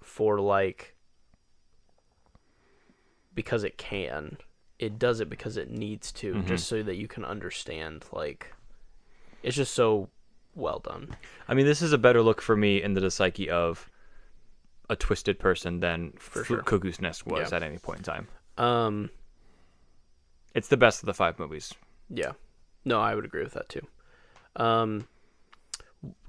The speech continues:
Speaker 1: Kinsey made a point, or maybe it was, I think it was Kinsey.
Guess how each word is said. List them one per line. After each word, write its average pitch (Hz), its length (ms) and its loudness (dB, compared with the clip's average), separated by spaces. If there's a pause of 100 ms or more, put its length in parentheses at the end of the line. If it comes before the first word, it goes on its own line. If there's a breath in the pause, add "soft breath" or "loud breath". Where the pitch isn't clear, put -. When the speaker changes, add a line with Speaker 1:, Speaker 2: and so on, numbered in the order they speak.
Speaker 1:
Kinsey 151 400 0
made 117 280 0
a 110 40 2
point, 117 320 -2
or 117 60 -4
maybe 139 220 0
it - 20 -4
was, 120 100 -4 (240)
I 185 80 -6
think 139 160 -2
it 101 60 -2
was 80 160 -4
Kinsey. 90 400 -10